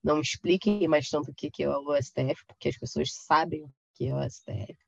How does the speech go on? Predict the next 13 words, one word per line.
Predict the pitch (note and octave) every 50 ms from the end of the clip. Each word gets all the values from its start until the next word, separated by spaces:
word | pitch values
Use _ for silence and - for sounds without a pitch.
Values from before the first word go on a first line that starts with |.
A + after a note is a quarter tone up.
| _ - - - - _ _ _
porque | _ - D3
o | D3
S | C#3+ C3+ - -
T | - D3+
F | C3+ C3 C3 -
está | - - - - C#3 C#3
atuante, | D3 C#3+ - - D3 C3+ C3+ C3+ C3+ C#3 D3+ C#3+ A#2 - C#3
né? | C3+ C3 C3 C3 C3 C3 C3
E, | C3 C3 C3+ C3+ C3+ - - B2 - - -
e | - C#3+ C#3+
é | C#3+ D3
importante | C#3+ G#2+ - - G#2 - - C#3+ D3 D#3+ B2+ - -
ter, | - C#3+ C#3 C3+ C3+ C3+